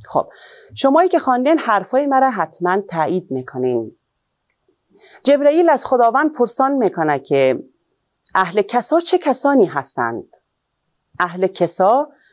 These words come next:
چه کسانی هستند؟ و خداوند چه زیبا پاسخ می‌دهد. می‌گوید: هم فاطمه و ابوها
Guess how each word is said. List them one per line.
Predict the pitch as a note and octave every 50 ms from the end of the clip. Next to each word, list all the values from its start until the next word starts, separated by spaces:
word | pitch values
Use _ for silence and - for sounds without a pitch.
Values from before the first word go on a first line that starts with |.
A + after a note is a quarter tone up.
| _ _
چه | - - D#4
کسانی | D#4 - G#3+ F3 - - G#3 A3 A#3+ G#3+ D#3
هستند؟ | C3+ C#3+ C3 - - - B2+ A#2+ A#2+ C3 D#3 - _ _ _ _ _ _ _ _ _ _ _ - - - - -
و | A3+ A3
خداوند | - - A#3 A3+ A#3 A#3 A#3 A3+ B3+ C4 C#4 C#4+ C#4 C4+
چه | - - C4+ C4+
زیبا | - - A3+ G#3+ F#3+ A3+ A#3 A#3+
پاسخ | A#3+ - E3+ D3+ - - - C#3+ - -
می‌دهد. | C#3 B2+ C3+ B2+ B2 B2 B2+ - _ _ -
می‌گوید: | F#3 F3 D3 D#3 D3 D#3+ F3 G3 F#3+ - _ _ - - _ _ - -
هم | D4+ F4 E4+ D#4
فاطمه | - - A3+ G3 F#3 F3 - - B3+ C4 C4 A#3+ A#3 -
و | A#3+ A#3 F#3+ E3+ - -
ابوها | E3 D#3 D3 E3+ G#3 G#3+ D#3+ B2 D3 B2+ B2 A#2 A#2 A#2 A#2+